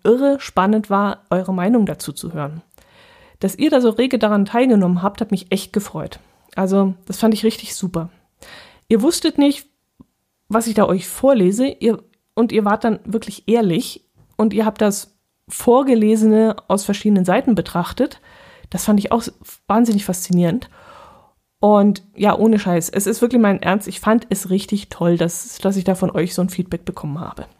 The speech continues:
Und dafür möchte ich mich nochmal ganz, ganz herzlich bedanken. Also, ich werde jetzt mein Geschreibsel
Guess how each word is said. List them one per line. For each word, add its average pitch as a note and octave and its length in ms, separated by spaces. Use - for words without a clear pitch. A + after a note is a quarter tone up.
Und G#3+ 120
dafür F#3+ 200
möchte G3+ 220
ich F#3+ 60
mich F#3 160
nochmal F3+ 220
ganz, G3 280
ganz F3+ 220
herzlich - 320
bedanken. D#3+ 380
Also, C4+ 560
ich D4 160
werde A#3+ 160
jetzt A#3 180
mein A3 140
Geschreibsel G#3+ 600